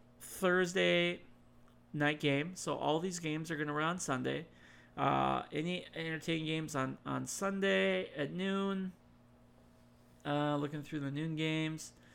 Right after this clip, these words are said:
Right, as of right now, uh, not seeing much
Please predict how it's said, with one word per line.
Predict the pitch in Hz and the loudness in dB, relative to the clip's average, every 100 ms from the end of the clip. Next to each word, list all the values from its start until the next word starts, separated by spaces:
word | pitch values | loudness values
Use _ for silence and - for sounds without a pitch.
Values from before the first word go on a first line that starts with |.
| - - - - | -20 -20 -20 -6
Right, | 143 147 - | 0 0 2
as | 156 156 156 | 0 0 0
of | 147 | 0
right | 147 - | 0 0
now, | 170 170 175 180 175 175 175 175 175 - - - | -4 -4 -4 -4 -4 -4 -4 -6 -10 -14 -20 -14
uh, | 160 175 175 175 170 170 165 | -10 -8 -6 -6 -4 -6 -6
not | 160 175 175 | -8 -10 -10
seeing | - - 170 165 | -12 -8 -6 -6
much | 156 165 170 - - | -6 -6 -8 -8 -10